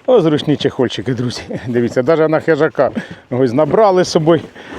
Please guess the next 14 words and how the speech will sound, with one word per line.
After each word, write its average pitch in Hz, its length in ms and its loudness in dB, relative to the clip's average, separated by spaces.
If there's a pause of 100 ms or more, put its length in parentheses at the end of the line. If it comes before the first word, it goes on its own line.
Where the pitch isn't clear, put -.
(120)
Я 139 180 4
тут 131 200 2
набрав 156 360 4
цих 147 180 0
спінінгів 147 560 2
і 147 60 4
на 151 160 4
тролінг, 165 580 2 (380)
і 156 100 2
на 156 160 2
шмолінг, 190 540 2 (720)
і 160 100 2
запасних. 160 760 2 (1120)
Так, 104 300 0